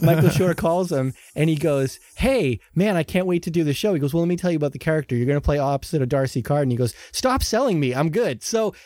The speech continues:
Speaker 1: but this is because Michael Schur is such a genius. Everybody who's been in shows with him will tell you that he's absolutely brilliant.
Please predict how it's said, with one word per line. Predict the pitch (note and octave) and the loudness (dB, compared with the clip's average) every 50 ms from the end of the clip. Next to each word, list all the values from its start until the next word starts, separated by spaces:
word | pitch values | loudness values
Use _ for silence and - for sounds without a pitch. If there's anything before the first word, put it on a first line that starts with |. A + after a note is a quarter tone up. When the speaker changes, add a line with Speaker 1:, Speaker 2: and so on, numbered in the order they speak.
| - - | -12 -2
Speaker 1:
but | - A#3 A3+ F3+ F3+ | -2 0 0 0 0
this | F#3+ A3 - - | -2 -2 -2 -4
is | A#3+ G#3+ | -4 -4
because | A3+ G3+ - A3 G3 | -2 0 0 0 0
Michael | F#3+ G3+ G3 F#3+ G3+ F#3 | 0 0 -2 -2 -2 -4
Schur | - - G3 | -2 -2 -2
is | F#3+ F3 | -2 0
such | - F#3 F3 - D#3 | -2 -4 -4 -4 -6
a | |
genius. | C3 - D3+ D#3 E3+ C#3+ A2+ G2+ F#2+ - - - | -4 0 0 0 2 0 -2 -4 -6 -12 -6 -4
Everybody | C#3 C#3+ D3+ F3 E3+ C#3 D#3+ D3+ D3 C#3 C3+ C3 C3 C3 - - | -2 0 2 2 2 0 0 0 2 0 0 0 -2 -4 -4 -2
who's | - D3 C3 A#2 | -2 0 0 0
been | - C#3+ C3+ | 0 0 0
in | C3+ C3 | 2 0
shows | A#2+ - C3+ C3 C#3 B2+ | 0 0 0 0 0 0
with | B2+ A#2 G#2+ | -2 -2 -2
him | A2+ A2 A2 A2 G#2+ - - - - _ | -2 -2 -2 -2 -4 -6 -10 -18 -10 _
will | C3 B2+ | -4 -2
tell | A2+ - C3 C3 | -2 0 0 0
you | B2+ A#2+ A2+ G#2 | 0 0 0 0
that | G#2 A2 A#2 - | -2 -4 -4 -4
he's | - - B2 A#2 G#2+ - | -4 -2 0 -2 -2 -2
absolutely | - G#2+ A#2 - - - C3 A2 | -2 -2 -4 -4 -4 -6 -6 -6
brilliant. | G#2 - B2 B2 A#2+ G#2 G2 G2+ | -2 -2 0 0 0 -2 -2 -4